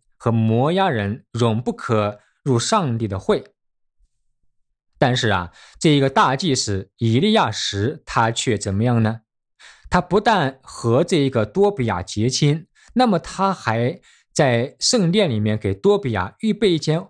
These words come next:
房子啊。而这一间房子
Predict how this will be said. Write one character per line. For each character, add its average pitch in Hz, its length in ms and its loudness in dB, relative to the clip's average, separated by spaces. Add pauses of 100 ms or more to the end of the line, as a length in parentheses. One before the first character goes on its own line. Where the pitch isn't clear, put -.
(100)
房 143 260 0
子 135 140 -4
啊。 80 200 -10 (1500)
而 147 100 4
这 240 140 2
一 175 100 6
间 147 220 0
房 107 300 -2
子 101 280 -8